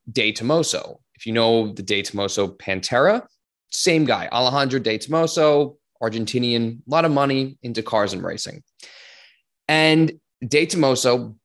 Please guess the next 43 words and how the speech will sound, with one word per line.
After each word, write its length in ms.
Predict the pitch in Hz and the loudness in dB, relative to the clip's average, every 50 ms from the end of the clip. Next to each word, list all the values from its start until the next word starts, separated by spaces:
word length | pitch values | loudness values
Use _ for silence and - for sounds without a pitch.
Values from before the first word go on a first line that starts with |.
| _ - | _ 0
built 340 | 151 175 185 190 190 190 | 4 4 4 4 4 2
him 240 | - - - 147 139 | -2 -6 -4 -4 -4
a 60 | 123 | -4
car 420 | - - - 131 120 101 - - - _ _ _ _ - | -6 -4 -2 -2 -2 -2 -2 -6 -14 _ _ _ _ -4
that 300 | 107 104 101 90 - 101 | -2 -2 -2 -2 -4 -8
year. 320 | 87 - - - - - _ _ _ _ _ _ _ _ _ _ | -12 -12 -12 -14 -16 -20 _ _ _ _ _ _ _ _ _ _
Unfortunately, 800 | - 131 117 - - 208 226 254 226 - 156 135 101 104 110 107 | -2 -2 0 2 4 4 4 6 4 4 2 2 4 2 2 2
the 80 | 110 117 | 2 0
car 240 | - - 147 156 | 0 2 2 2
was 180 | 156 147 139 127 | 4 2 2 0
not 160 | 135 131 131 | 2 0 2
only 200 | 127 123 120 104 | 2 0 -2 -4
slow, 640 | 101 - - - - 110 113 135 180 - 220 - - - | -4 -4 -4 -2 0 0 2 4 4 2 0 -2 -4 -6
it 120 | 143 143 | -6 -4
was 120 | 143 131 - - | -4 -6 -6 -4
unsafe, 680 | 120 117 117 104 - - 117 101 104 104 - - - - - | -2 -2 -2 -2 -2 -2 -2 -2 -4 -6 -12 -20 -20 -12 -6
and 80 | 120 123 | -2 -2
it 100 | 117 - | -2 0
led 380 | 123 131 131 131 127 120 110 - | 2 4 4 4 4 2 -2 -6
to 80 | 120 | -4
the 80 | 117 120 | -4 -4
death 360 | 113 - - 117 117 117 - | -2 0 0 0 0 0 -2
of 60 | 120 | -2
his 140 | 113 113 104 | -2 -2 0
good 200 | 101 113 107 98 | 0 0 0 0
friend 360 | - - 110 104 101 101 92 | 0 0 0 0 0 -2 -6
Pierce 320 | - - 113 107 98 - - | -6 -2 -2 -2 -2 -2 -4
Courage 320 | - 110 107 104 98 101 | -2 0 0 0 0 -2
in 80 | 98 98 | -4 -4
a 40 | |
race. 680 | 95 95 120 143 139 123 110 110 - - - - - _ _ _ _ _ _ _ _ _ _ _ _ _ _ _ _ - | -2 0 2 2 2 2 2 0 -2 -4 -6 -8 -10 _ _ _ _ _ _ _ _ _ _ _ _ _ _ _ _ -2
That 220 | 117 151 151 170 | 0 2 2 4
was 140 | 190 175 151 | 4 4 6
a 180 | 156 135 - - | 4 4 2 0
changing 480 | - - 143 139 135 123 120 110 92 - | -2 0 2 2 2 2 0 0 -4 -6
point 240 | - - - - _ _ _ _ _ | -8 -10 -10 -10 _ _ _ _ _
for 160 | - - 117 101 | -4 -2 -2 -2
Frank 320 | - - 113 107 98 92 | 0 0 0 0 0 0
Williams. 440 | 98 101 95 87 - - - - - - | -2 -4 -4 -4 -8 -10 -10 -10 -6 -2
After 300 | 127 143 151 - - 147 | 0 0 0 2 2 4
that, 260 | 131 135 131 120 - | 6 6 6 4 4
he 120 | 117 120 113 | 0 -2 -2
said, 400 | - - 117 110 110 107 - | 0 2 2 2 2 0 -2